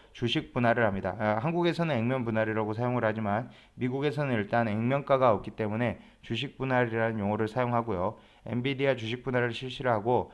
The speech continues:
유월 이십일일까지 매수한 분에 대해서 지금 이제 에, 주식 분할을 받을 수 있고, 칠월 십구 일에 주식을 배정해서 칠월 이십 일부터 주식 거래를 할 수 있습니다.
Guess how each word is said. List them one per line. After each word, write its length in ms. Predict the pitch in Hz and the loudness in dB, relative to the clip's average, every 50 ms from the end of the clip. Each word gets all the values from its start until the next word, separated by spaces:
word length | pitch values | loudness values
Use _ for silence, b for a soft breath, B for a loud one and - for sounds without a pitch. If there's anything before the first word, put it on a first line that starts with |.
| B B B B B | B B B B B
유월 380 | 117 123 135 147 151 151 147 120 | -4 -2 2 4 4 4 4 2
이십일일까지 1200 | 113 113 120 139 123 - - 98 113 117 139 143 139 - 123 110 98 104 101 107 123 135 135 B B B B B B | 0 -2 -2 -4 -6 -6 -4 -2 0 2 2 0 2 2 2 2 4 2 0 0 0 -2 -2 B B B B B B
매수한 840 | - 110 117 113 117 139 135 135 135 135 135 131 - - - - - - | -2 0 0 0 2 2 2 2 2 0 -2 -6 -8 -12 -16 -20 -20 -4
분에 240 | - 123 127 139 131 | 0 0 2 2 2
대해서 500 | 123 123 110 98 90 - 101 90 85 - b b b b | 2 2 0 0 0 -2 -6 -6 -8 -10 b b b b
지금 400 | - - 110 101 107 113 110 107 | -8 -8 -6 -4 -4 -4 -4 -2
이제 320 | 98 101 104 101 107 101 104 | -2 -2 -4 -4 -6 -8 -10
에, 140 | 113 - - | -12 -12 -12
주식 360 | - - 120 113 120 139 - | -10 -8 -6 -6 -6 -6 -6
분할을 400 | - 131 123 113 101 107 117 120 | -2 0 0 2 2 2 2 2
받을 260 | - - 104 107 120 120 | 2 2 2 0 -2 -4
수 160 | 117 - 107 | -4 -6 -6
있고, 480 | 95 - - 127 131 127 98 78 B B B B B B B B B B B _ _ _ | -6 -6 -2 2 2 2 2 0 B B B B B B B B B B B _ _ _
칠월 360 | - - 170 160 170 170 165 | -6 -4 0 2 2 2 2
십구 340 | 160 - 170 - - 165 165 | 0 -2 -6 -4 -2 0 2
일에 320 | 156 131 110 110 113 113 110 | 2 4 4 4 2 2 0
주식을 480 | - 120 110 110 127 120 127 131 120 | -2 -4 -4 -2 -2 0 0 0 2
배정해서 720 | - 117 113 104 123 120 120 120 113 104 101 87 82 B B B B B _ | 2 0 2 2 0 0 0 0 0 0 -2 -4 -4 B B B B B _
칠월 420 | - - 151 156 160 160 151 123 | -6 -4 0 2 2 2 2 2
이십 240 | 117 110 120 135 131 | 0 -2 -2 -2 0
일부터 560 | 135 131 113 110 - - 101 95 101 113 123 | 0 0 0 -2 -4 -4 0 2 2 2 0
주식 340 | 123 - - 110 117 127 127 | -2 -4 -6 -4 -4 -4 -2
거래를 480 | - 110 104 107 110 113 131 135 131 | -2 0 0 0 0 0 0 0 0
할 220 | 131 113 135 131 131 | 0 0 0 0 -2
수 160 | - - 127 | -4 -4 -4
있습니다. 560 | 107 - - - 98 92 90 92 90 87 87 | -4 -4 -6 -8 -8 -6 -6 -6 -6 -6 -8